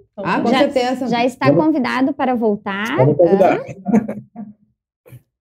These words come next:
Speaker 4: Será um prazer.
Speaker 1: Gostei desse tema aí, falar sobre os milagres de Jesus, hein?
Speaker 3: Ó.
Speaker 1: Vamos
Speaker 2: Também
Speaker 1: lá.
Speaker 2: gostei, Ivan. Vai,
Speaker 1: É.
Speaker 2: vai render mais, vai
Speaker 3: Vai
Speaker 2: render uma
Speaker 3: render.
Speaker 2: série, vai render uma série
Speaker 3: Vai
Speaker 2: aí.
Speaker 3: render uma série, hein, pastor? Te prepara aí que nós vamos te chamar, olha aí.
Speaker 4: Conversamos, conversamos.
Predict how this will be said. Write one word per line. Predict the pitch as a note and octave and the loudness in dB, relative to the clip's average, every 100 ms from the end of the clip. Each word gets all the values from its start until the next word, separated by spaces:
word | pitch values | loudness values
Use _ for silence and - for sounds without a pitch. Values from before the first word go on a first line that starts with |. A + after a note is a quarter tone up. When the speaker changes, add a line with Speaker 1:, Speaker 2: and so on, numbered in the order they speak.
| _ | _
Speaker 4:
Será | A2+ A#2+ | -2 0
um | C3 | 2
prazer. | D3 A2 | 2 0
Speaker 1:
Gostei | F#2 - A#3 | -4 -6 -4
desse | D#4+ F#4+ | -4 -6
tema | G#4 E4+ E4+ | -2 -2 0
aí, | D#4+ | -2
falar | D#4 A#3+ | -2 -4
sobre | A#3+ B3+ B3 | -4 -6 -8
os | |
milagres | A#3 A3 A#3 B3 | -6 -4 -4 -6
de | |
Jesus, | A3+ G#3 G#3+ | -8 -10 -6
hein? | F#3 | -2
Speaker 3:
Ó. | F#3 F#3+ G3+ A3 | -2 -2 -2 -2
Speaker 1:
Vamos | B3 D4 | 0 4
Speaker 2:
Também | G#3+ G#3 | 6 6
Speaker 1:
lá. | G#3+ | 4
Speaker 2:
gostei, | C4 C#4 B3 | 2 0 0
Ivan. | A3 F#3 | 0 0
Vai, | F3 F3 | 2 2
Speaker 1:
É. | E3+ | 2
Speaker 2:
vai | F#3+ | 2
render | G#3 A3+ B3+ | 4 4 4
mais, | A3 G#3+ | 4 2
vai | G#3 | 2
Speaker 3:
Vai | G#3 A3+ | 2 2
Speaker 2:
render | A#3 | 4
uma | D4+ | 6
Speaker 3:
render. | E4+ E4 | 6 6
Speaker 2:
série, | D#4+ C#4 A#3+ G#3 | 4 4 2 0
vai | F#3+ | -2
render | G3+ G3+ | -4 -6
uma | A3+ | -6
série | - D4+ | -6 -4
Speaker 3:
Vai | A#3+ G3 | -2 0
Speaker 2:
aí. | F#3+ D4 | 0 -2
Speaker 3:
render | C#4 D4+ | -2 -2
uma | D#4+ F4+ | -4 -4
série, | - F4 E4+ | -8 -10 -6
hein, | E4 E4 | -6 -6
pastor? | F4 E4+ - D4 | -8 -12 -8 -6
Te | D4 | -8
prepara | C#4+ C#4+ D4 D4+ D#4 D4 | -10 -10 -8 -8 -6 -4
aí | D4 | -6
que | C#4+ | -6
nós | D4+ D4+ | -6 -4
vamos | D4+ D4+ | -4 -6
te | - | -8
chamar, | E4 E4 D4+ A3 G3+ | -6 -4 -4 -6 -6
olha | G3+ | -4
aí. | F#3+ | -2
Speaker 4:
Conversamos, | E3+ D3+ D3 D3+ B2 G#2 - | 2 2 4 2 2 -2 -8
conversamos. | B2 C3+ C3+ G#2+ | -6 -6 -6 -12